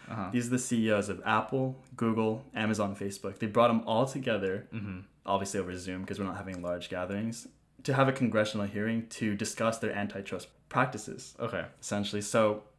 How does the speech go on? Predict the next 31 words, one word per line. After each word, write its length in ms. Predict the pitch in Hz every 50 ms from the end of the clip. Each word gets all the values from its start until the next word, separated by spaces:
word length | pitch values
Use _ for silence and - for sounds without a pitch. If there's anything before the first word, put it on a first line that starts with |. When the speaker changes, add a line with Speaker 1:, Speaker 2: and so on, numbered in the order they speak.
| - - - - _ _ _ _ - -
Speaker 2:
it 120 | 147 147
was 140 | 160 196 196
a 140 | 170 131 110
pretty 240 | 101 - 151 156 156
much 200 | 156 143 - -
a, 200 | 110 101 98 95
like, 160 | 98 98 -
a 180 | 98 90 90 - - - -
multiple 440 | - 120 123 123 - 120 127 123 -
hour 260 | - 107 110 110 107
grilling 360 | 95 - 104 101 101 104 110 110
session 480 | - 110 107 - - 123 120 123 131 135
Speaker 1:
<laughs> 80 | - - - - - - -
Speaker 2:
of, 640 | 160 - 135 131 - - - - - 165 - - -
<laughs> 0 |
of 320 | 254 - - 202 202 -
each 200 | 135 147 165 -
of 120 | - 180 151
these 320 | 143 135 127 123 - - - - - - - - - - - - - - - - - - - - - - -
huge 320 | - 147 147 143 135 135 113
leaders 320 | 117 113 113 113 110 101
in 140 | 107 107 104
the 100 | 104 101
C 200 | 98 - - 107
E 40 | 101
O 40 | 98
industry, 400 | 95 95 95 - - - 101 104
and 220 | 104 101 110 113 110
for 80 | 156
different 260 | 147 165 165 - 143 117
reasons. 580 | 110 117 113 101 101 87 90 98 - - -